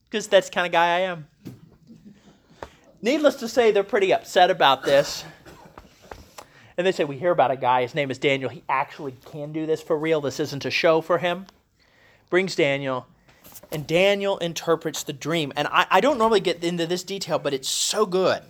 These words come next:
He says, uh, "Yeah, King, you saw a statue. The head was gold. The chest and arms were silver. Uh, its middle, its, its abdomen and thighs were bronze. Its legs were iron, and its feet partly of iron and partly of clay.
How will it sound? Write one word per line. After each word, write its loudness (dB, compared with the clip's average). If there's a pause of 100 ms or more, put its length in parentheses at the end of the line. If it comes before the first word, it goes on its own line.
(240)
He -8
says, -6
uh, 4
"Yeah, 2
King, -6
you -4
saw 2
a -4
statue. -4 (2250)
The -2
head 4
was -6
gold. 0 (420)
The -12
chest 0
and -4
arms 0
were -10
silver. -2 (580)
Uh, -6
its -2
middle, 2
its, -4
its -12
abdomen 4
and -8
thighs 4
were -4
bronze. 0
Its -12
legs -2
were -6
iron, -2
and -6
its -10
feet -10
partly -2
of -2
iron 0
and -8
partly -4
of -12
clay. -2